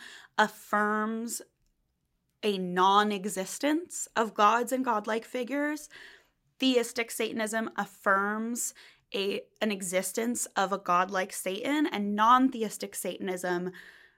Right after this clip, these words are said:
declines to base its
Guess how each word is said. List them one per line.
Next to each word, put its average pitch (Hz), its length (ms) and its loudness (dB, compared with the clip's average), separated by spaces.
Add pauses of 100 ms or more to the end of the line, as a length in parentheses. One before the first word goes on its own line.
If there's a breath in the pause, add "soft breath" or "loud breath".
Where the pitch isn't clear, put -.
(760 loud breath)
declines 226 1120 0
to 226 200 -2
base 190 600 -6 (160)
its - 480 -6